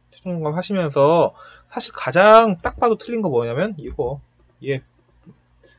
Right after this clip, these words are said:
막대들이 두께가 얘는 엄청 두꺼운데 얘는 얇죠. 두께 바꿔줄게요. 얘 한번 클릭해주시면요. 오른쪽에 데이터 계열 서식 나옵니다. 여기에 계열 겹치기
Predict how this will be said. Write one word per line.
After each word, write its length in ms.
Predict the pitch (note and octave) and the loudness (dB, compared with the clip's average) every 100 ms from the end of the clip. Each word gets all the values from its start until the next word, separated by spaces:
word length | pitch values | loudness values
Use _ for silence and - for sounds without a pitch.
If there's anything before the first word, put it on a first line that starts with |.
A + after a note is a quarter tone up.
| - | -6
막대들이 640 | C3 G3+ E3 D#3 F3+ A#2+ | -4 -2 -2 -2 -2 -6
두께가 640 | - - F3 D3 C#3+ B2+ G2+ | -8 -4 0 4 4 2 -2
얘는 140 | A#2+ | -6
엄청 280 | G#2+ C3 E3 | -8 -8 -10
두꺼운데 560 | - C#3 B2 D#3 A3 | -2 -2 -2 -4 -4
얘는 360 | C3+ A#2 F3 F3+ | -6 -6 -6 -6
얇죠. 540 | G#2 C#3+ - D3 E3 - _ _ _ | -4 -4 -2 -2 -2 -6 _ _ _
두께 280 | _ - F3 | _ -6 -4
바꿔줄게요. 540 | D3 C#3+ C#3 A2+ C#3 F#3 _ - | -2 -4 -4 -4 -6 -6 _ -8
얘 60 | C#3 | -6
한번 180 | D3+ | -4
클릭해주시면요. 760 | C#3 G#3 G#3 D3+ C#3+ B2+ D#3+ F#3 | -6 -6 -6 -8 -10 -10 -6 -6
오른쪽에 640 | C3 C#3 C3+ B2 C#3+ G3 G#3 - - - | -6 -6 -8 -2 0 0 -2 -14 -18 -2
데이터 240 | D#3+ D#3+ | 0 0
계열 260 | - C3+ D#3+ | 0 2 2
서식 200 | F#3 G#3 | 0 -2
나옵니다. 500 | F3 D#3 C3+ A2+ G2+ | 0 0 0 0 -2
여기에 400 | G#2 - C3+ D#3 | -10 -2 0 0
계열 340 | - B2 D#3 | -2 -2 -2
겹치기 800 | C#3 C3+ - F#3+ G3 E3+ G#2+ - | -2 -6 -6 -4 0 0 -2 -6